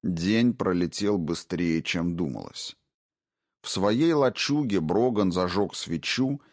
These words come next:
и принялся укладывать в голове информацию, которую раздобыл нынешним утром.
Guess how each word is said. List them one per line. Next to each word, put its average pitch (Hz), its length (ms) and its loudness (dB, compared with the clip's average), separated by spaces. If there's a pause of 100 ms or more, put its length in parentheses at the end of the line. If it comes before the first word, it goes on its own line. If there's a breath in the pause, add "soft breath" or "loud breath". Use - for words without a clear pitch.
(200 soft breath)
и 95 80 0
принялся 117 580 2
укладывать 117 680 2
в 95 100 -2
голове 92 480 2
информацию, 92 880 0
которую 87 520 0
раздобыл 80 600 0
нынешним 73 640 -4
утром. - 400 -14